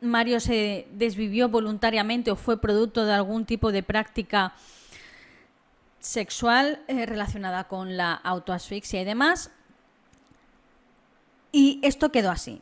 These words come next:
Pero la familia, por parte de Mario, no quedó contenta y entonces empezaron a tirar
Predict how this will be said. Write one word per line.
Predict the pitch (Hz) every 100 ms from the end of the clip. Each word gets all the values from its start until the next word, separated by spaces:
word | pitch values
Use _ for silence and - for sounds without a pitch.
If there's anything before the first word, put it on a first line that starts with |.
| -
Pero | 247 285
la | 320
familia, | 320 339 302 285 294 277 277 - - - -
por | 233 202
parte | 196 202
de | 208 226
Mario, | 254 269 269 285 285
no | 254 240 233
quedó | 226 208 208
contenta | 269 277 311 330 285 320 339 - - _ _ _ _ _ _ _ -
y | 311 302
entonces | 285 269 285 285
empezaron | 262 220 233 208 226
a | 220
tirar | 196 185 233